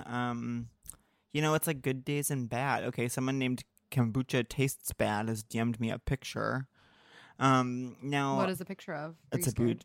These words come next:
Speaker 1: a bujo. It ultimately was. I'm getting,
Speaker 2: Mm.
Speaker 1: I'm getting back on my shit with bujo 'cause I forgot at my apartment, but I had to go back to my apartment for, like, to pick up some necessities, and I was like, "Oh, my bujo, let me grab that while I'm here."
Speaker 2: Guess what I meant to tell you, which I'll tell you off air, is that there's actually,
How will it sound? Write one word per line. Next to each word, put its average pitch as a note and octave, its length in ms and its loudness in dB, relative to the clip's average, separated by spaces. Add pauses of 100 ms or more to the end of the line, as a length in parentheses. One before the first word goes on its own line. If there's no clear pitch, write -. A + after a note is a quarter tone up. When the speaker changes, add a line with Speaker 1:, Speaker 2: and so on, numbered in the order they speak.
(120)
Speaker 1:
a C3 80 0
bujo. A2+ 440 -2
It E2 60 -4
ultimately E2+ 420 -12
was. D#2+ 360 -16 (340)
I'm D3+ 180 0
getting, F3+ 360 0
Speaker 2:
Mm. - 60 -8
Speaker 1:
I'm C#3+ 100 -4
getting D3 200 -2
back A#2+ 240 -2
on C3 80 -2
my A#2+ 100 -4
shit A2+ 160 -4
with A2+ 140 -2
bujo A2+ 260 2
'cause - 140 -4
I A2+ 40 4
forgot A2+ 280 2
at A2+ 100 2
my A2+ 80 0
apartment, A2+ 420 -2
but A2 80 -4
I G#2+ 40 -2
had A2 140 -4
to G#2+ 40 -8
go A2 80 -2
back A2 120 0
to A#2 60 -4
my A2 60 0
apartment G#2+ 420 -6
for, A2 120 -4
like, - 240 -8 (140)
to A#2 60 -4
pick - 220 -2
up - 160 -4
some G#2+ 140 -4
necessities, C3+ 960 0
and A2 360 -2
I G#2+ 40 2
was G#2+ 100 -2
like, B2 140 -2
"Oh, F3+ 60 2
my D3+ 100 4
bujo, C3 220 0
let A2 100 0
me G#2+ 100 -2
grab G#2 460 0
that G#2+ 260 0
while G#2 120 -2
I'm G#2+ 100 -4
here." A#2 500 -8 (300)
Speaker 2:
Guess A#3 240 2
what B3 120 4
I A3+ 120 4
meant G3+ 160 0
to F3+ 40 -6
tell G#3 240 0
you, F#3+ 100 4
which E3 120 0
I'll E3+ 60 -4
tell F3+ 120 -2
you F3 80 0
off E3 200 0
air, G3 180 0
is E3 140 -2
that E3 340 0
there's F#3 160 -4
actually, E3+ 600 -2